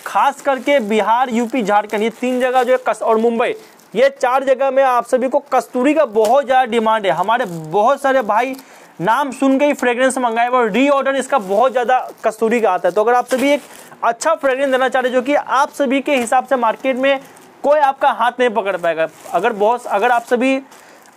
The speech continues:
एक अच्छी quality का सेंटेड अगरबत्ती market में देना, देते हैं तो customer बोल के माल मांगते हैं, "मुझे कस्तूरी का ही अगरबत्ती चाहिए।"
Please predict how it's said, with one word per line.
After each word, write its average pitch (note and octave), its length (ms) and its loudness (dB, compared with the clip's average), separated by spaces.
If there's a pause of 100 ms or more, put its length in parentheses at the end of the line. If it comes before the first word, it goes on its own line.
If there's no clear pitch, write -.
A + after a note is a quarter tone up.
(120)
एक C4 160 0
अच्छी A#3+ 260 -4
quality C4 280 0
का C4 80 0
सेंटेड B3+ 300 0
अगरबत्ती B3+ 260 0
market A#3 360 -2
में A#3+ 100 -4
देना, A3+ 160 -2
देते G3 320 0
हैं A3 120 0
तो B3 80 -2 (160)
customer C4+ 420 -2
बोल B3 360 0
के C#4 100 0
माल A#3+ 240 0
मांगते A#3 260 -2
हैं, B3 80 0
"मुझे A#3+ 160 -2
कस्तूरी A#3+ 520 -2
का C4 100 0
ही A#3+ 120 -2
अगरबत्ती A3+ 480 -2
चाहिए।" E3 340 -4